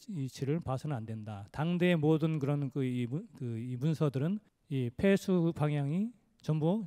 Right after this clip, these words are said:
중국의 하북성을 중심으로 형성되어 있다. 따라서 우리는 당대 문헌에 따라서 이 폐수를 하북성에서 찾아야 된다는 것입니다. 예,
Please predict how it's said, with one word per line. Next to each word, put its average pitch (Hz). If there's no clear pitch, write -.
중국의 160
하북성을 190
중심으로 151
형성되어 156
있다. 107
따라서 165
우리는 143
당대 156
문헌에 143
따라서 123
이 131
폐수를 143
하북성에서 151
찾아야 139
된다는 117
것입니다. 104
예, 113